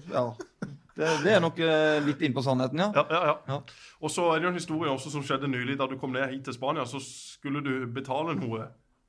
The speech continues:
Speaker 2: etter at dere hadde vært på flyplassen, men du hadde feil valuta i lommeboka.
Speaker 1: I dag?
Speaker 2: Nei, da de landa, da de landa her nede i Spania, så skulle du da, du sa til Anne Sture, din kollega
Speaker 1: Å ja, du snakker på dette året her, ja.
Speaker 2: Ja.
Speaker 1: Ja, det var pinlig.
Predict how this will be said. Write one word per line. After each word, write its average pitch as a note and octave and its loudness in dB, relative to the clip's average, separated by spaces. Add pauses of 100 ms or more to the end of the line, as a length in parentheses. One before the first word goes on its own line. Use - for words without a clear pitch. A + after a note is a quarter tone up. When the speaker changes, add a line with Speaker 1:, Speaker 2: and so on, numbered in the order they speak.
Speaker 2:
etter B2+ -6
at B2+ -8
dere B2 -2
hadde A#2+ 2
vært B2 -2
på B2 -6
flyplassen, D#3 -2
men B2 0
du C#3+ 4
hadde C3+ 8
feil D3 2
valuta B2 4
i B2+ -2 (300)
lommeboka. E3+ 4 (1120)
Speaker 1:
I D#3+ 4
dag? G3 8 (180)
Speaker 2:
Nei, G3 8 (340)
da F#3+ 8
de A3+ 10 (200)
landa, G3+ 12 (400)
da F#3 6
de G3+ 12
landa F#3 10
her F#3 10
nede F3+ 4
i E3 0
Spania, F3+ 6
så D#3 -4
skulle E3+ 0
du E3 2
da, D#3 8
du C#3+ -2
sa D#3+ 6 (100)
til E3 6
Anne D3 6
Sture, D#3 0
din D3+ 2
kollega D#3 4
Speaker 1:
Å F3 6
ja, F3+ 8
du D#3+ 2
snakker D3+ 4
på D3+ 8 (140)
dette D3 8
året D3 8
her, D#3 10
ja. F3 10 (100)
Speaker 2:
Ja. D#3+ 8 (100)
Speaker 1:
Ja, D#3+ 6
det D#3+ 8
var D#3 8
pinlig. C3+ 6